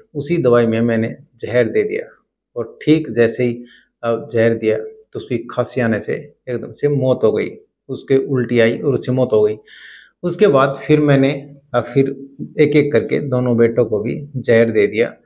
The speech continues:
ताकि लोगों को ये लगे अब दादी व दोनों बेटे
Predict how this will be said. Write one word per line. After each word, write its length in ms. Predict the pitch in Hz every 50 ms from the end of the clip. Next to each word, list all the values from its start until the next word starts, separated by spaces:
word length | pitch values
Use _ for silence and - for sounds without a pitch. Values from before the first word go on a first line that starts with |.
| _ _ - - _ _ _ _ _ _ -
ताकि 240 | 151 156 151 170 165
लोगों 280 | 160 165 160 165 170
को 60 | 160
ये 140 | 139 135 135
लगे 400 | 131 120 113 113 131 151 170 - - _ _ -
अब 200 | 127 107 107 101
दादी 520 | 113 127 131 135 135 160 165 - - - -
व 100 | 127 123
दोनों 300 | 110 127 123 120 113 104
बेटे 440 | 110 110 110 - 143 139 - -